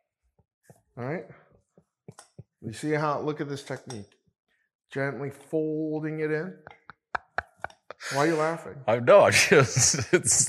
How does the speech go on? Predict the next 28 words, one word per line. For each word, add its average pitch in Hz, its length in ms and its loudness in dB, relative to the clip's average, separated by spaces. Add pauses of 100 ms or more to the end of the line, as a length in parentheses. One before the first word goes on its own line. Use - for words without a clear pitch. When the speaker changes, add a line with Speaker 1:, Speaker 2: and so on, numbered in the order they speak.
Speaker 2:
this 151 200 0
is 120 100 -6
the 139 80 0
first 127 360 -4
gentle 135 400 0
thing 160 280 -2
I've - 120 2 (100)
ever 185 180 2
seen - 380 -6
you - 220 -8 (140)
do. - 40 4 (360)
Speaker 1:
See - 180 -14
that? 151 380 -12
You 143 100 -10
don't 190 120 -8
wanna 175 140 -4
break 147 260 -4
up 147 240 -6
that 123 160 -6
luscious 120 420 -8
lump 117 320 -8
crab 107 360 -8
meat. 101 200 -18 (2250)
Speaker 2:
That 113 140 -2
luscious, - 1200 2 (680)
luscious 143 800 -2
pond 113 420 -2
scum 101 640 -6